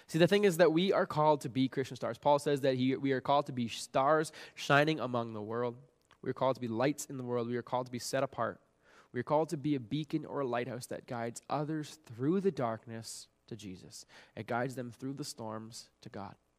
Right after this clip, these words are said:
A Christian star doesn't point to themselves, but a Christian star points to God in everything that we do. So we are called to do our work, depend on God,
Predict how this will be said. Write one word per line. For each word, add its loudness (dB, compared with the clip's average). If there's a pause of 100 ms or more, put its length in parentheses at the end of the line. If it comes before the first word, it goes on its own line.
(640)
A -8
Christian -6
star -2
doesn't -6
point -10
to -16
themselves, -12
but -12
a -12
Christian -10
star -6 (280)
points -8
to -12
God -6 (260)
in -16
everything -10
that -16
we -16
do. -16 (840)
So -10
we 0
are 2
called -4 (220)
to -14
do -2
our -2
work, -8 (280)
depend -4
on -4
God, -8